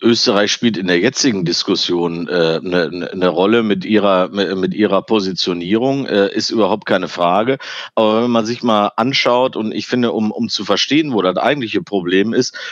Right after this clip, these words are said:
muss man auf der Zeitschiene mal ein bisschen zurückgehen. Also die Versuche, ähm, einen, f-,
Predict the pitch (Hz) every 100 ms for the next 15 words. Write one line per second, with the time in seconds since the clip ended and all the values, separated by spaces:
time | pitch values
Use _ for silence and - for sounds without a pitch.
0 | - 117 - 117 104 - 104 - 110 117
1 | - 123 117 110 101 107 - 113 - 98
2 | 110 - 71 - _ - - - - 107
3 | 107 101 87 104 110 - 117 101 104 143
4 | 180 160 160 165 _ - - _ 123 120
5 | 117 117 113 110 113 107 - -